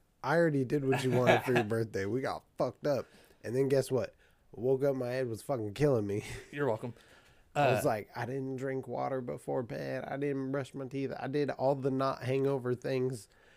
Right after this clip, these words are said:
Speaker 1: And then, and then I woke up, and guess what? I paid for it.
Speaker 2: I kinda did too.
Speaker 1: Yeah, I
Speaker 2: A
Speaker 1: didn't.
Speaker 2: little bit.
Speaker 1: I didn't do fucking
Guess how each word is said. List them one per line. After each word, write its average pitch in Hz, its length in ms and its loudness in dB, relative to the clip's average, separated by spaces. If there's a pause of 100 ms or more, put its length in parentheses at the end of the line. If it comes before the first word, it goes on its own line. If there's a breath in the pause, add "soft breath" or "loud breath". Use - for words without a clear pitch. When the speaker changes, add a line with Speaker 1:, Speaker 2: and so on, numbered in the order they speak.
(300 soft breath)
Speaker 1:
And 127 200 0
then, 131 360 0 (360)
and 110 140 -4
then 101 80 -2
I 101 60 -2
woke 101 300 -2
up, 98 160 -4 (100)
and 98 180 -8 (220)
guess - 240 -6
what? 139 280 0
I 113 80 -6
paid 123 280 -6
for - 240 -12
it. - 100 -18 (3000 loud breath)
Speaker 2:
I 135 220 -4
kinda 113 300 -8
did 101 200 -12
too. 104 280 -10 (540 loud breath)
Speaker 1:
Yeah, 113 180 -2 (100)
I 107 80 -2
Speaker 2:
A - 20 -2
Speaker 1:
didn't. 135 180 2
Speaker 2:
little 120 260 2
bit. 104 280 -8 (180)
Speaker 1:
I 123 60 -8
didn't 120 260 -4
do 98 180 -8 (120)
fucking 98 500 -8